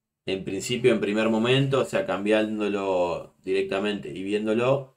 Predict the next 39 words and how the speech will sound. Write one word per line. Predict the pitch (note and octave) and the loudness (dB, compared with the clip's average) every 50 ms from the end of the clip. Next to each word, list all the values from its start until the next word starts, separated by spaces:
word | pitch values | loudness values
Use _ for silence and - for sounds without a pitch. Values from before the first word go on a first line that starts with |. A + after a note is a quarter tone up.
| _ _ | _ _
no | - G2+ G2+ G2+ | -10 -6 -6 -4
nos | G2+ F#2+ F#2 | -4 -4 -6
refleja | F#2+ F2+ - - G2+ G2 F#2+ F#2+ G2 G2 F#2+ F#2 - | -8 -12 -12 -8 -4 -4 -4 -2 -2 -2 -4 -4 -4
un | - G#2+ G#2+ G#2 | -6 -6 -6 -4
cambio, | - A2 A2 A2+ A#2 A#2+ B2+ C3+ C3+ - | 0 0 0 2 2 2 0 0 0 2
por | - C#3+ C#3+ C#3 | 2 4 4 4
lo | C3+ | 4
menos | C3 C3+ C3+ D3 D3 - - - | 4 2 2 0 -2 -4 -6 -8
en | G3+ - - | -6 -6 -4
lo | - - | -6 -6
que | - - | -6 -8
se | - - F#3+ | -8 -8 -8
refiere | F#3 F#3 F3+ - - G3+ G2 G2 G#2+ A2 A2 - - | -8 -10 -10 -10 -6 -4 -2 0 0 0 0 -2 -6
a | - F2 F2+ G#2 - - _ _ _ _ - | -6 -4 -4 -4 -6 -8 _ _ _ _ -16
memoria | - E2+ E2+ E2+ F2+ F2 F2 F2 F#2 G2+ | -14 -12 -10 -10 -8 -6 -4 -2 -2 2
ram, | A2+ A#2+ A2+ F#2 - - _ _ _ _ | 2 4 2 2 0 -6 _ _ _ _
¿sí? | - - - E2+ F2+ G2 C3 - - _ _ _ - - _ _ _ | -14 -8 -6 -4 -4 -4 -4 -8 -16 _ _ _ -20 -20 _ _ _
Eh, | - - F2 E2+ F2 - F3 - - - - - | -8 -6 -6 -4 -6 -6 -10 -12 -14 -16 -18 -18
después | - - - - F#2+ G2 - - - _ _ _ _ _ | -18 -12 -6 -4 -4 -4 -4 -6 -14 _ _ _ _ _
habría | - E2 E2 E2+ F2+ F2+ - | -4 -2 -2 -2 -2 -2 -4
que | - F#2 | -4 -2
ver, | - - - | -2 -2 -2
igualmente | F2 F2 F2+ F#2 F#2+ F#2+ F#2 - F#2 F2+ - - _ _ _ _ _ _ _ _ | -2 -4 -4 -4 -6 -6 -4 -4 -4 -4 -6 -8 _ _ _ _ _ _ _ _
quizás | - - - - - - - - _ - | -14 -12 -10 -10 -10 -10 -12 -12 _ -8
hay | F2+ - | -8 -6
cosas | - F#2 - - G2 | -6 -8 -10 -10 -10
que | - G2 - | -10 -10 -6
quedaron | F#2+ F#2 F#2+ F#2+ F#2+ F#2+ | -4 -4 -4 -4 -4 -6
cargadas | F#2+ F#2+ F#2 F#2+ G#2 G#2 G#2 G2+ G2+ G2+ G2+ G2+ - - | -4 -4 -2 -2 0 0 2 2 2 2 0 -2 -4 -4
y | |
demás, | F#2 G2+ G#2+ A#2+ B2 C3 A2 | -4 -4 -2 -4 -6 -6 -8
así | G#2+ - - | -12 -12 -12
que | - - - - - _ _ _ _ _ _ - | -10 -8 -10 -10 -10 _ _ _ _ _ _ -20
después | F2+ - - F#2+ F#2+ | -18 -12 -6 -4 -2
lo | G2 F#2+ | -2 -2
que | F#2+ G2 | -2 -2
voy | F#2+ G2+ G2 | -2 -2 -2
a | G2 | -2
hacer, | G2 - - G#2 G2+ G2 G2 - | -4 -6 -6 -4 -4 -6 -6 -10